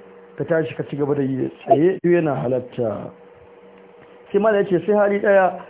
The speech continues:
"إلا أن يدخلها بنية القيام." Sai in ya shiga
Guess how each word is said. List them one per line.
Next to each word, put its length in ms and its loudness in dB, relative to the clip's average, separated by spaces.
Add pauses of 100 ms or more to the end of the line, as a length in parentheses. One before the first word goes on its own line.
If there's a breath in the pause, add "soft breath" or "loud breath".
(180)
"إلا 400 2
أن 80 0
يدخلها 640 2
بنية 580 -2
القيام." 580 0 (360 loud breath)
Sai 80 2
in 180 -2
ya 100 0
shiga 200 -2